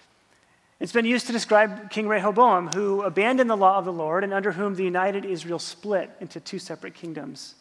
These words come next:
And now it's used here of Uzziah, and it will be used with increasing frequency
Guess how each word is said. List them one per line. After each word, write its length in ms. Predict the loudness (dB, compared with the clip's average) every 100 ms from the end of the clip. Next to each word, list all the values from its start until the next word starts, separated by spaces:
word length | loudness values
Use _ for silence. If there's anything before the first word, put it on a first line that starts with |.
| _ _ _ _ _ _ 0
And 60 |
now 220 | 6 6
it's 180 | 4 -4
used 180 | -8 -6
here 220 | -2 0
of 220 | 0 -2
Uzziah, 540 | -4 -2 0 0 0 -2
and 100 | -4
it 80 | -2
will 120 | -4
be 160 | -2 -4
used 520 | -2 -2 -4 -8 -16 -20 -4
with 140 | -4 -4
increasing 560 | -8 -6 -2 -4 -4
frequency 800 | -4 -2 -2 -4 -6 -4 -4 -4